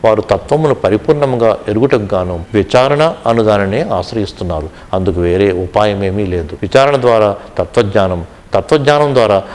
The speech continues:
ఆత్మవిశ్రాంతి, ఆత్మవిశ్రాంతి ద్వారా మనశ్శాంతి, మనశ్శాంతి ద్వారా దుఃఖ వినాశనం కలుగుతుంది. కాబట్టి విచారణయే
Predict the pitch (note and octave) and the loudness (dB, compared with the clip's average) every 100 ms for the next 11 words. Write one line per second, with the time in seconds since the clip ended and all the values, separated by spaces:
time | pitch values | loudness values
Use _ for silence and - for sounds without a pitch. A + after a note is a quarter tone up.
0 | - F2 F2 - C#3+ C3 - G2+ F#2+ F2+ | -6 -2 -2 0 0 0 -2 -2 -2 -2
1 | F2+ F2 - - F2 F2+ - C3 C3+ - | -6 -8 -10 -10 -6 -6 -2 0 0 0
2 | E3+ E3+ C3+ G#2+ F#2+ F#2 - - F2+ F2 | 0 0 0 2 2 0 -4 -14 -8 -4
3 | G2 - G2 F2+ D#2+ G2+ E2 - - F2+ | -4 0 0 -2 -4 -6 -6 -16 -8 -4
4 | F#2 - A#2 B2+ A#2+ G2 F2+ F2 - - | -4 -2 -2 0 0 2 2 -2 -8 -12
5 | G2 F#2+ - A#2 G#2+ F#2+ F#2 F#2 B2+ G#2 | -6 -6 0 0 2 -2 -4 -8 -6 -4
6 | F2+ F2 E2+ D#2 - G#2+ F#2+ F2+ F2+ E2+ | -4 -6 -12 -14 -4 0 0 -2 -4 -6
7 | - - G#2 F2+ A#2 C#3+ C#3 A#2+ | -8 -6 -4 0 2 2 2 2